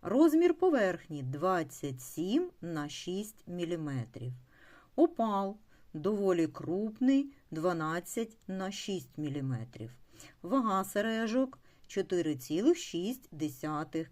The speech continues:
грами. Шпінель один міліметр. Англійська застібка. Штифт трішки занижений.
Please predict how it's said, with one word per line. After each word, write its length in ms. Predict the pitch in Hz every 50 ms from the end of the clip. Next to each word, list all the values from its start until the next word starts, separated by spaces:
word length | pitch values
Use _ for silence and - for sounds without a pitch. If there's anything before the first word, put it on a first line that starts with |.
| -
грами. 580 | - 147 135 143 139 131 123 113 110 104 104 117 127 - - - - - _ - -
Шпінель 680 | - - - - 156 147 147 147 165 202 247 294 339 - - _ - - - _ -
один 500 | 165 151 131 135 147 151 175 185 190 196 - _ _ - -
міліметр. 760 | - 170 160 170 156 156 143 131 123 120 - - - - - _ - _ - - - - - - - -
Англійська 680 | - 165 170 180 190 220 254 233 - - - - 131 127 - -
застібка. 880 | 160 170 208 196 170 156 147 - - - 202 202 - - 220 226 262 277 277 - _ - - _ - - - _ _ _ _ _ _ _ - - _ - - _ _ - - _ _ - _ - _ _ _ _ _ _ _ _ _ _ _ _ _ _ _ _ - _ _ _ _ _ _ _ _ _ _ _ _ _ _ _ - - _ - - - _ _ - -
Штифт 440 | - - - - - 262 247 - - -
трішки 540 | - 185 185 185 165 151 - - - 147 139
занижений. 1000 | 131 131 160 190 240 254 208 185 175 165 151 175 180 185 196 202 208 240 262